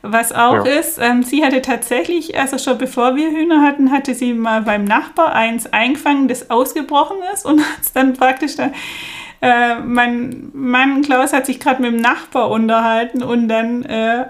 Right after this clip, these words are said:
Speaker 1: hat sie irgendwie kr-, das Huhn gefangen, das war auf der Straße,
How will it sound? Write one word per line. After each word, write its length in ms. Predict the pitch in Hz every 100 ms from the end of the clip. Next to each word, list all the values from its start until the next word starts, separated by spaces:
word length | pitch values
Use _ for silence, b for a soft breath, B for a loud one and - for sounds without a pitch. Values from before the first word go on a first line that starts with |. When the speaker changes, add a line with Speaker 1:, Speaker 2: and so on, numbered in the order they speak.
| - _
Speaker 1:
hat 200 | 240 262
sie 120 | 277
irgendwie 380 | 254 247 247 240
kr-, 220 | - - 254
das 400 | - 254 - -
Huhn 160 | 370 415
gefangen, 460 | 381 - 262 277 359 - -
das 360 | - 247 247 -
war 180 | 247 247
auf 100 | 247
der 100 | 262
Straße, 580 | - - 226 277 311